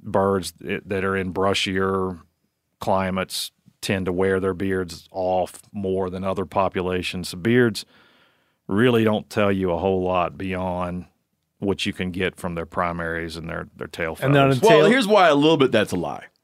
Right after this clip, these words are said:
Speaker 3: Because have you ever seen a Jake throw, like, a nine-inch beard?
Speaker 1: No, and that's what I'm saying. For, in general, you look at that,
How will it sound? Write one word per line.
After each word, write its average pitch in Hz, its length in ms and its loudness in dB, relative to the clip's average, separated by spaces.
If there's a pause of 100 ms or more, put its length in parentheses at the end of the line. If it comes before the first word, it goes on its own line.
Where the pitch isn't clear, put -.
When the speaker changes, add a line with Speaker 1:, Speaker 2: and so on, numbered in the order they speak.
(720)
Speaker 3:
Because 139 600 4 (560)
have 143 160 6
you 170 100 6
ever 190 100 4
seen 180 160 4
a 151 80 4
Jake 143 380 4
throw, 156 220 6
like, 139 160 6
a 127 40 4
nine-inch 131 520 4
beard? 160 400 4 (100)
Speaker 1:
No, 156 180 8
and 123 80 4
that's 139 160 4
what 135 80 8
I'm 110 80 4
saying. 101 520 2
For, - 180 0
in 143 280 0
general, 104 580 2 (380)
you 110 160 -2
look 127 240 2
at 110 100 0
that, 110 240 4